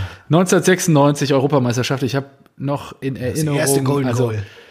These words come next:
Speaker 1: das erste Golden Goal. Und man muss dazu sagen, ähm, er ist ja kurz vorher erst in die Nationalelf gerückt, neunzehnhundertsechsundneunzig unter Bundestrainer Berti Vogts und dann gegen die Tschechen bei einem Rückstand von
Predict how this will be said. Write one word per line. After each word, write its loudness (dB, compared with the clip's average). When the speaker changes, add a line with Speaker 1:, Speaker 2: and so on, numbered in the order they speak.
Speaker 1:
das -4
erste 0
Golden 2
Goal. 2
Und -6
man -6
muss -6
dazu -8
sagen, -4
ähm, -2
er 0
ist 0
ja 2
kurz 0
vorher 2
erst -4
in -2
die -2
Nationalelf -4
gerückt, -2
neunzehnhundertsechsundneunzig -4
unter -4
Bundestrainer -2
Berti -2
Vogts 0
und -6
dann 0
gegen 0
die -2
Tschechen -2
bei 0
einem 4
Rückstand 2
von -2